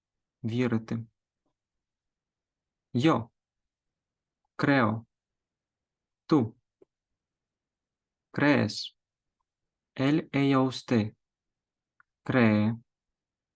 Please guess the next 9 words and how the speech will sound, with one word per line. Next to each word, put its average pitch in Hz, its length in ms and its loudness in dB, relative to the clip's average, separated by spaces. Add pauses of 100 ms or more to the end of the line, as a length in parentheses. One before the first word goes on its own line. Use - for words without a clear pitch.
(200)
Nosotros. 117 920 -2 (960)
Creemos. 123 960 -2 (1040)
Vosotros. 117 1000 -2 (800)
Creéis. 113 920 0 (800)
Y 220 340 6
ellos, 113 480 2
ellas, 107 360 0
ustedes 143 800 -2 (920)
creen. 123 500 2